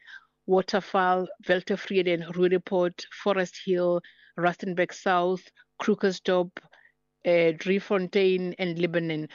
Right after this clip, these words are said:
So these are the areas that are, uh, are supplied water by Eikenhof. So Eikenhof here, we're talking about Joburg, Rand West, Rand West,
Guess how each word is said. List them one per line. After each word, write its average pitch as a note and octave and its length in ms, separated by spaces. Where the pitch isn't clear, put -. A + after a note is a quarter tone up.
So - 180
these C#4 240
are D#4 80
the A#3+ 220
areas G#3 380
that G3 160
are, F3+ 300
uh, E3+ 440
are F#3+ 160
supplied F#3+ 640
water F3+ 400
by F3 340
Eikenhof. E3 500
So G#3+ 160
Eikenhof A#3+ 540
here, G#3 220
we're F#3+ 80
talking G#3+ 320
about F3+ 480
Joburg, F#3 600
Rand F#3 260
West, F3+ 320
Rand F3+ 240
West, F#3 460